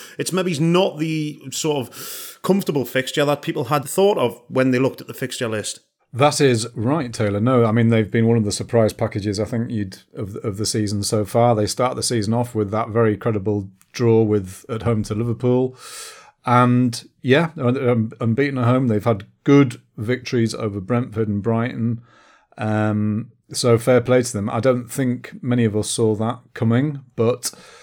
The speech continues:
Speaker 2: uh, but they've been good. And so, yeah, it, and, you know, it feels like a big game for Newcastle, this, I think. Um,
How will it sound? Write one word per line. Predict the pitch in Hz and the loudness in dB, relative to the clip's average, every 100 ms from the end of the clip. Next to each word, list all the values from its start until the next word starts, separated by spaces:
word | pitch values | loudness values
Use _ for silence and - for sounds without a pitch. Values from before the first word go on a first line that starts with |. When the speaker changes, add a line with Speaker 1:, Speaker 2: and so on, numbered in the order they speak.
| - _ - | -20 _ -6
Speaker 2:
uh, | 113 113 113 117 | -2 0 2 0
but | 117 131 | 0 2
they've | 123 113 | 2 4
been | 117 117 | 2 6
good. | 147 156 | 4 4
And | 139 117 | 0 2
so, | 123 | 4
yeah, | 123 151 | 6 6
it, | 151 127 127 - - | 4 2 -4 -8 -6
and, | 156 156 143 - _ _ _ | -2 -2 -4 -12 _ _ _
you | 156 | -2
know, | 120 92 - | -2 -4 -8
it | 156 | -4
feels | - 180 | 2 2
like | 151 143 | 2 0
a | |
big | 123 147 | 0 2
game | 156 151 147 | 2 0 0
for | 151 | 0
Newcastle, | 143 143 143 151 | 0 -2 -4 -2
this, | 143 139 | -2 -2
I | 135 | -4
think. | 123 107 110 - _ _ _ _ _ | -4 -4 -6 -8 _ _ _ _ _
Um, | - 117 117 117 117 127 | 4 6 6 6 2 0